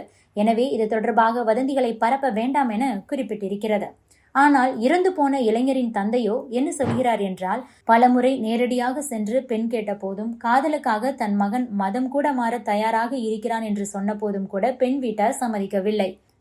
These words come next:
சின்னஞ்சிறுசுக காதலிச்சிட்டாங்கன்னு சேர்த்து வைக்கிறதுக்கு பல முறை முயற்சி செய்த போதும் கூட பெண் வீட்டார் சம்மதிக்கல. "நாங்க பட்டியலின சமூகம் அப்படிங்கிறதுனால என்னுடைய மகனை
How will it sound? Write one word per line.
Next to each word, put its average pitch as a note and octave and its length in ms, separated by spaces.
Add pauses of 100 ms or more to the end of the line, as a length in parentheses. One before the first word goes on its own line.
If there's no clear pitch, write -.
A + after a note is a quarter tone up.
(160)
சின்னஞ்சிறுசுக C#4+ 760
காதலிச்சிட்டாங்கன்னு A#3 920
சேர்த்து B3+ 400
வைக்கிறதுக்கு G#3+ 460
பல B3 340
முறை B3+ 280
முயற்சி G#3+ 340
செய்த G#3+ 280
போதும் G3 360
கூட G#3 420 (280)
பெண் B3 220
வீட்டார் A#3 420
சம்மதிக்கல. G3+ 480 (380)
"நாங்க B3+ 440
பட்டியலின C#4+ 440
சமூகம் A#3 460
அப்படிங்கிறதுனால G#3+ 640
என்னுடைய G#3 340
மகனை G3+ 400